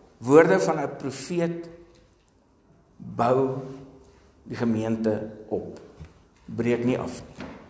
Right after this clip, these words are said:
Woorde van 'n profeet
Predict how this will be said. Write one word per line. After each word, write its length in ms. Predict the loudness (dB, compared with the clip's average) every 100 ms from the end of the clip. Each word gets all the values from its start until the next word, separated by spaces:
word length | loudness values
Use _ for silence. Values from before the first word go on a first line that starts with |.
| -20 -20 _ -20 _ _ _ _ _ _ -20 _ _ _ -20 -20 -20 -20 -20 -20 -20 -20 -20 -20 -20 -20 -20 -10 -8 -8 -12 -18 -20 -6
Woorde 340 | 8 10 10
van 240 | 6 4 2
'n 80 | 0
profeet 880 | -4 -6 -2 2 2 2 -6 -12